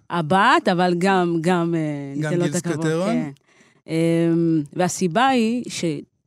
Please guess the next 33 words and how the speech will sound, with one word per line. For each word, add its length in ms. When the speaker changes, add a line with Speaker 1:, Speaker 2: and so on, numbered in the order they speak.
Speaker 1:
שדווקא 300
במוזיקה 500
הזאת, 440
שאני 300
אומרת 240
לה 60
במרכאות, 580
ניאו-סול, 600
שזה 240
כביכול 340
הסול 220
החדש, 520
אבל 120
זה 120
סול 260
לכל 240
דבר, 400
אתה 80
יכול 140
לשמוע 260
מאוד, 340
מאוד 340
בבירור 440
את 100
ההשפעה 640
של 200
היפ-הופ 340
עליהם. 400
Speaker 2:
בוודאי. 580
Speaker 1:
על, 260
אה, 380
אומנים 280
כמו 340